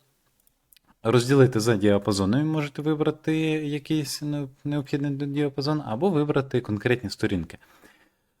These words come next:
Можна, наприклад, клікати по цих кнопках і таким образом, таким чином виділяти або всі сторінки,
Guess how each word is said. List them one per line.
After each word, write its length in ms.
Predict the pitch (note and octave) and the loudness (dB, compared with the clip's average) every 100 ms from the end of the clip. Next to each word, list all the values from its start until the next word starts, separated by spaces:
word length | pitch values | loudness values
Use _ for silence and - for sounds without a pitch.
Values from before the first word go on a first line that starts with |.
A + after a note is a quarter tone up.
| _ - | _ 0
Можна, 380 | D3+ F3+ D3 C#3+ | 2 4 2 2
наприклад, 760 | C3+ D3 D3 C3+ A2 - - - _ _ _ - | 2 2 2 2 0 -2 -20 -20 _ _ _ -8
клікати 420 | C#3 D#3 C#3+ C3 | -4 -2 0 0
по 140 | C3 | 0
цих 240 | C3 B2+ B2+ | 2 2 2
кнопках 440 | F3+ G#3 G3+ C3 | 2 2 0 -2
і 60 | B2+ | -4
таким 320 | - C3+ D3+ | -2 0 2
образом, 440 | F3 D3 B2+ C3 | 2 0 0 -2
таким 240 | B2+ - B2+ | -2 -2 -2
чином 300 | E3+ D#3 A#2+ | 0 0 0
виділяти 800 | A#2+ B2 C#3 C3+ C3+ A#2+ A#2+ - | 2 2 2 0 -2 0 0 0
або 460 | A2 G#2+ B2+ B2 G#2+ | -2 0 4 4 2
всі 300 | - - G3+ | -2 0 0
сторінки, 680 | F#3 D#3 D3 C3+ D#3 D#3+ | 0 -2 -2 -2 -2 -2